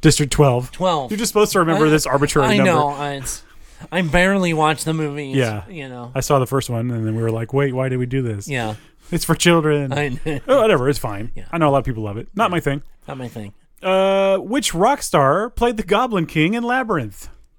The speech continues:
Speaker 2: David Bowie.
Speaker 1: David, David Bowie.
Speaker 2: David
Speaker 1: The
Speaker 2: Bowie.
Speaker 1: Goblin King. Nothing, nothing, tra-la-la.
Speaker 2: Who also played Nicholas Tesla?
Speaker 1: Yes, he did.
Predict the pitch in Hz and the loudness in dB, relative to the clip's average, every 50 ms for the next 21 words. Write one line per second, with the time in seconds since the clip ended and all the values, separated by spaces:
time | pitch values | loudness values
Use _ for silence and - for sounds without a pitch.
0 | _ _ _ _ _ _ _ - - - - - - - - - _ - _ - | _ _ _ _ _ _ _ -20 -20 -20 -20 -20 -20 -20 -20 -20 _ -20 _ -20
1 | _ _ _ - - 120 107 - 135 143 147 147 139 127 147 151 151 135 151 156 | _ _ _ -20 -20 -16 -12 -10 -6 -6 -4 -6 -4 -6 -6 -6 -6 -4 -2 0
2 | 147 147 151 139 120 110 - - 139 143 151 147 165 165 151 147 - - - 175 | 0 0 0 -2 -4 -2 2 4 6 6 6 4 2 -4 -8 -14 -20 -20 -20 -20
3 | 170 165 - - 127 113 123 127 135 156 - - - - - - - 127 104 - | -20 -18 -16 -14 -6 -2 0 0 0 -2 -4 -6 -10 -12 -8 -4 -4 -2 -2 -4
4 | - - 170 175 - - - - - - - - 113 123 135 135 135 139 135 - | -6 -8 -6 -6 -6 -6 -6 -8 -8 -10 -12 -14 -14 -12 -12 -14 -14 -14 -16 -10
5 | - - 202 - - - - 160 151 156 160 - 214 214 226 226 - - - - | -8 -8 -8 -8 -8 -2 0 2 2 0 0 -4 -6 -6 -6 -8 -12 -16 -14 -4
6 | - 147 123 104 95 110 156 196 214 220 - - - - - - - - - - | -2 0 0 0 -2 -6 -10 -12 -12 -14 -16 -18 -18 -20 -20 -20 -20 -20 -20 -20
7 | - - - - - - - - - - - - - - - - 135 123 - 196 | -20 -20 -20 -20 -20 -20 -20 -20 -16 -14 -12 -10 -10 -10 -2 0 0 2 4 4
8 | 247 240 175 156 - - 240 277 254 - 165 160 160 156 156 156 143 160 180 - | 4 6 6 6 6 4 4 2 4 4 4 6 6 6 4 4 4 4 4 4
9 | 190 185 185 196 196 - 190 180 151 147 170 180 180 170 165 156 160 160 151 - | 4 4 4 2 2 0 -2 -2 -2 -2 -2 -2 -2 -4 -4 -6 -6 -8 -8 -10
10 | - - 147 131 - - 160 175 196 202 - _ _ _ _ - - - - - | -12 -14 -14 -14 -12 -14 -16 -16 -16 -18 -20 _ _ _ _ -20 -20 -18 -10 -4
11 | 127 139 190 220 - - - 131 117 170 226 185 135 - | 0 0 0 0 -2 -4 -4 -4 -2 0 -2 -2 -4 -6